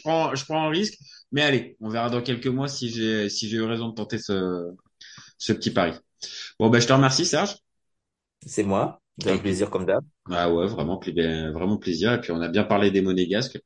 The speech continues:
Speaker 1: comme par hasard, encore une fois. C'était, euh,
Speaker 2: <laughs>
Speaker 1: très étrange qu'on parle de Monaco. Et, et j'ai trouvé, je t'ai trouvé très à l'aise sur le sujet Monaco, assez bizarrement. Je
Speaker 2: C'est
Speaker 1: sais
Speaker 2: pas
Speaker 1: pas
Speaker 2: moi
Speaker 1: pourquoi.
Speaker 2: non plus, je comprends pas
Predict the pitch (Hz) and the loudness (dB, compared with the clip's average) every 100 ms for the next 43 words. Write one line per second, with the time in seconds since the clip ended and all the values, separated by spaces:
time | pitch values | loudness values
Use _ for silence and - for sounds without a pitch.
0 | _ _ _ _ _ - 101 92 95 82 | _ _ _ _ _ -4 -4 0 0 0
1 | 78 98 87 78 73 71 98 101 - - | 0 0 0 -4 -6 -4 -2 -2 -2 -10
2 | - 80 - 107 - 127 - 80 165 - | -12 -12 -2 0 0 -6 -10 -4 -2 2
3 | 139 131 131 151 151 - 127 139 135 131 | 4 6 6 4 0 2 4 4 6 6
4 | 123 117 117 92 110 131 143 143 139 151 | 6 4 0 0 4 4 4 0 2 4
5 | 151 160 - 180 185 226 - 139 - 151 | 4 2 0 2 2 2 -4 -6 -6 -4
6 | 156 156 196 185 175 165 - 139 135 143 | -6 -4 -2 0 2 0 -2 -4 -6 0
7 | 143 139 135 131 165 180 247 - _ _ | 2 4 4 2 -2 0 -2 -2 _ _
8 | _ _ 107 135 135 139 135 120 117 110 | _ _ -6 -2 0 2 2 0 -2 -4
9 | 131 107 113 131 120 113 110 113 104 107 | -4 0 0 2 2 0 0 -4 -2 -2
10 | 104 95 95 104 | 0 -2 0 -2